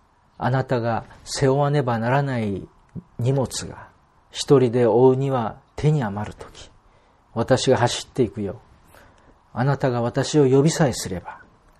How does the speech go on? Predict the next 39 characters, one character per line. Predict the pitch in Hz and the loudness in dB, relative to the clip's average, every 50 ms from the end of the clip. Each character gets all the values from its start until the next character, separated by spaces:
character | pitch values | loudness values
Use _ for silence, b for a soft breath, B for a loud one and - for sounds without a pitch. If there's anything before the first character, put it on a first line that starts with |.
| _ _ _ _ - | _ _ _ _ -6
私 | 131 139 - 123 117 - - 127 | -4 -4 -2 -2 -4 -4 -6 -6
が | 117 127 123 120 - - _ | -6 -6 -6 -6 -8 -10 _
あ | - - 120 | -8 -2 0
な | 143 156 160 | 0 0 0
た | - 139 131 | -2 -4 -6
の | 127 120 113 101 - B B B B B B B B B B B B B B B - | -4 -4 -6 -8 -10 B B B B B B B B B B B B B B B -4
荷 | 117 131 135 | -2 -2 -2
物 | 127 120 110 - - - 120 | -2 -2 -6 -8 -10 -8 -8
を | 104 98 - - | -8 -8 -8 -4
分 | - 117 143 147 - 156 131 | -2 -2 -2 0 0 -2 -4
け | |
て | - - 92 76 82 | -4 -4 -8 -10 -10
背 | - - - 127 | -8 -6 -4 -4
負 | 131 147 | -4 -4
っ | - | -6
て | - - - 104 | -10 -12 -10 -10
あ | 98 | -8
げ | 95 104 104 95 | -6 -6 -6 -6
る | 90 85 | -6 -8
よ。 | 73 - - _ _ _ _ _ _ _ _ _ _ _ _ _ _ - | -8 -10 -14 _ _ _ _ _ _ _ _ _ _ _ _ _ _ -12
友 | - - 120 120 113 | -8 -4 -4 -2 -2
達 | 117 110 - - - 120 | -4 -4 -6 -8 -8 -8
が | 113 127 123 | -6 -6 -6
必 | - - - - - 135 | -8 -10 -10 -6 -4 -2
要 | 135 131 | -2 -2
な | 131 143 | -2 -2
ら | 135 127 117 | -2 -2 -2
私 | 110 120 - - 135 - - - 143 | -2 -2 -2 -2 -4 -4 -2 -2 0
を | 135 131 110 - - - B B B B B B B B | 0 0 -2 -4 -8 -16 B B B B B B B B
呼 | - 117 120 117 | -2 0 0 2
ん | 117 117 | 0 0
で、 | 110 117 95 - - - - - - _ _ _ _ _ _ _ | -2 -4 -8 -10 -14 -20 -20 -20 -20 _ _ _ _ _ _ _
私 | - 117 120 117 131 123 - - 131 | -2 -2 0 2 2 0 0 0 -2
を | 120 117 | 0 0
呼 | 113 113 107 | 0 -2 -2
ん | 101 101 | -2 -4
で。 | 92 90 95 90 - - - - _ _ _ _ _ _ _ _ b b b b b b b b b b b b b b b b b b b b b b b b _ - | -6 -8 -12 -16 -20 -20 -20 -20 _ _ _ _ _ _ _ _ b b b b b b b b b b b b b b b b b b b b b b b b _ 0
今 | 147 135 | 0 2
年 | 147 147 139 147 147 147 | 2 2 0 0 -2 -4